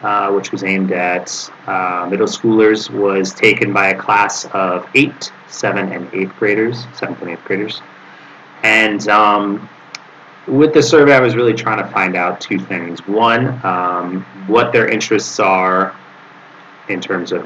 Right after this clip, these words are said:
extracurricular activities and in terms of their school subjects. And, um, another was to get a sense of their home situation in terms of, uh, family income and access to technology and just kinda what their life is like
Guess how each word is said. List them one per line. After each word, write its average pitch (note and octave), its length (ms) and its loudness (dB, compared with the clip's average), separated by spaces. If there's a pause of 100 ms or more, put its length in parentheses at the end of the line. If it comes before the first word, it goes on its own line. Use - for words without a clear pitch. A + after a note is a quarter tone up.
extracurricular B2 760 0
activities C#3+ 680 2
and G#2+ 220 0
in G2 120 -2
terms F#2+ 380 -4
of F#2 160 -4
their F#2 180 -2
school - 320 -4
subjects. - 680 -2 (760)
And, G2 500 2
um, F#2+ 560 -2
another C3+ 420 6
was A#2+ 380 6
to G#2+ 100 -2
get G#2 140 4
a G2 60 0
sense G2 440 -6
of F#2 220 -6
their F2+ 220 -2
home F#2+ 360 -4
situation G#2 800 0 (200)
in F2+ 100 -6
terms F2 460 -6
of, E2 240 -6
uh, D#2+ 300 -8
family F2 440 -6
income A#2 480 2
and F#2 100 0
access F2 360 -4
to - 180 -20
technology F#2 800 -2
and F2+ 160 -4
just F2 240 -10
kinda F2+ 220 -6
what F#2 160 -4
their F#2 140 -2
life F2 260 -4
is F#2 100 -10
like F2 300 -8